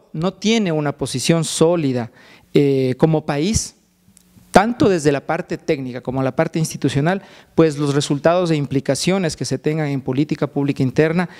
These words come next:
no siempre son los más adecuados. Eh, es importante esto porque, eh, de esa manera evidenciamos que la, la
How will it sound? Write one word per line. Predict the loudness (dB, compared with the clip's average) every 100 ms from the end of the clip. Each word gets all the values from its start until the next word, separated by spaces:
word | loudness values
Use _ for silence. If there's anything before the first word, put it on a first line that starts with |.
| -14 0
no | 2 4
siempre | 2 0 -2 -4
son | -2 -2
los | -2
más | -2 -4
adecuados. | -4 -4 -4 -4 -4 -8 -10 _ -20 -16 -16 -6 4
Eh, | 4 6 2 2
es | 2 4
importante | 4 2 2 0 0 0 0
esto | -2 -8
porque, | -4 -6 -2 0 0 -2 -12 -20 -4
eh, | 0 2 0 0
de |
esa | 0 0
manera | -2 -2 0 -2 -4
evidenciamos | -4 -2 -2 -2 -2 -2 -6
que | -2 0
la, | 0 0 -4 -6 -12 -6
la | 0 0 0 -2 -2 -4